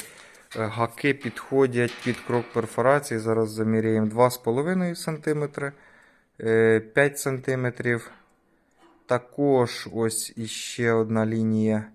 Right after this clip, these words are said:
півтора-три сантиметра. Це крок перфорації, який підходить. Тобто гаки під такий крок перфорації. Е, стелаж довжиною метр нуль п'ять, одна окремо стояча секція.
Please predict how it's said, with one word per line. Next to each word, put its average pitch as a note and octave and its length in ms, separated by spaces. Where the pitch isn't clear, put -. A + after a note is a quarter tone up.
півтора-три C#3 880
сантиметра. A#2 840
Це B2 260
крок C3 320
перфорації, B2 680
який A#2 220
підходить. G#2+ 640
Тобто - 280
гаки C3+ 480
під - 100
такий A#2+ 260
крок A#2 240
перфорації. G#2+ 680
Е, A2 300
стелаж C3 760
довжиною A#2+ 580
метр A#2+ 340
нуль B2 180
п'ять, F#3+ 340
одна C#3 300
окремо A#2 400
стояча A2+ 460
секція. - 560